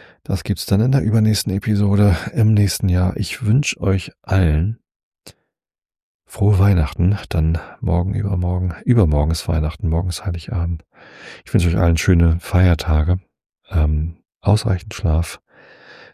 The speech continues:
denn Schlafen ist gesund und wichtig und wenn nicht jetzt, wann dann?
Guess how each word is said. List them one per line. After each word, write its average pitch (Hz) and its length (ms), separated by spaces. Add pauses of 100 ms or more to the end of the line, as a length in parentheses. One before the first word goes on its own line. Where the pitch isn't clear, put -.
denn - 120
Schlafen 78 460
ist 82 180
gesund 80 520 (160)
und 110 220
wichtig - 580 (200)
und 82 480 (260)
wenn 95 160
nicht 92 180
jetzt, - 240
wann 85 160
dann? 82 320